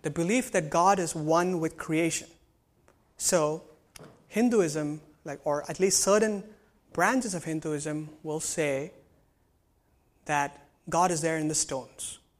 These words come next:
God is there in the chair. God is there in animals. God is there in trees.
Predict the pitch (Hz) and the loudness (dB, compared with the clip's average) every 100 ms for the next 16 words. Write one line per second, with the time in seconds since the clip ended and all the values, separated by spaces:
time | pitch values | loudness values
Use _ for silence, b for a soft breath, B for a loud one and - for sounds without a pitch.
0 | _ _ _ _ - 156 160 156 156 160 | _ _ _ _ -2 0 0 -2 -4 -2
1 | 175 185 - - - - _ _ _ _ | -6 -8 -8 -8 -8 -16 _ _ _ _
2 | _ _ 135 135 139 147 147 156 175 202 | _ _ -10 -8 -6 -2 -2 -2 -2 0
3 | 175 147 - 135 143 147 151 156 156 - | -2 -6 -8 -8 -4 -2 0 -2 -4 -4
4 | 208 135 - - | -2 -2 -6 -12